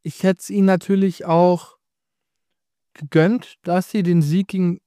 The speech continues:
Schalke einfahren. Es wäre auch verdient gewesen, aber wie gesagt, Schalke leidensfähig gewesen. Und ohne den Torwartfehler von Loris Karius hätten sie vielleicht sogar den Sieg eingefahren. Trotzdem, der Punkt geht mehr als in Ordnung. Darmstadt rutscht damit zwar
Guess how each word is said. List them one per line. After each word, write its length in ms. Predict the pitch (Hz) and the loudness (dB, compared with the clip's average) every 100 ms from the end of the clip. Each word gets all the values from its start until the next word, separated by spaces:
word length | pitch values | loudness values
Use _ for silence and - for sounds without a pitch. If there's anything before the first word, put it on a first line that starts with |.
| - | -14
Schalke 440 | - 170 180 165 | -2 0 0 -4
einfahren. 560 | 151 180 175 170 175 226 | -4 -8 -6 -8 -6 -6
Es 120 | - | -6
wäre 100 | 185 | -6
auch 60 | 185 | -4
verdient 360 | 180 160 190 | -4 -4 -6
gewesen, 440 | 196 160 170 190 202 | -6 -4 -4 -4 -6
aber 340 | 170 185 214 | -8 -6 -6
wie 80 | 190 | -6
gesagt, 360 | 190 208 185 - | -8 -8 -10 -6
Schalke 480 | 165 185 214 226 180 | -4 -4 -6 -8 -8
leidensfähig 720 | 170 185 185 - 185 180 - | -6 -4 -4 -4 -4 -4 -6
gewesen. 560 | 165 160 175 175 180 - _ _ _ _ | -6 -4 -4 -2 -4 -6 _ _ _ _
Und 220 | _ 160 160 | _ -4 2
ohne 240 | 160 165 | 4 4
den 120 | 151 | 4
Torwartfehler 600 | 143 160 160 - 151 147 | 2 0 0 -2 -4 -4
von 200 | - 151 | -6 -6
Loris 300 | 147 151 147 | -4 -4 -8
Karius 420 | - 156 160 160 | -6 -4 -2 -4
hätten 180 | 180 180 | -4 -2
sie 200 | 156 165 - | 0 0 -4
vielleicht 420 | - 165 170 214 | -4 -2 0 -2
sogar 220 | - 180 | -2 0
den 180 | 170 165 | 0 0
Sieg 280 | 151 175 - | -4 -8 -12
eingefahren. 640 | 156 160 160 - 151 151 | -14 -12 -12 -10 -10 -10
Trotzdem, 480 | 147 151 143 160 151 - _ _ _ _ _ - | -10 -12 -8 -6 -6 -8 _ _ _ _ _ -14
der 80 | |
Punkt 300 | 139 180 185 | -8 -6 -6
geht 120 | - 196 | -8 -8
mehr 180 | 170 | -4
als 180 | 180 185 | -4 -6
in 80 | 170 | -6
Ordnung. 360 | 165 196 196 180 | -2 -2 -2 -4
Darmstadt 460 | - 175 185 - 143 | -4 -6 -4 -6 -6
rutscht 380 | 135 220 - - | -2 -2 -2 -6
damit 300 | 202 196 196 | -2 -2 -4
zwar 420 | - 175 180 202 | -6 0 2 0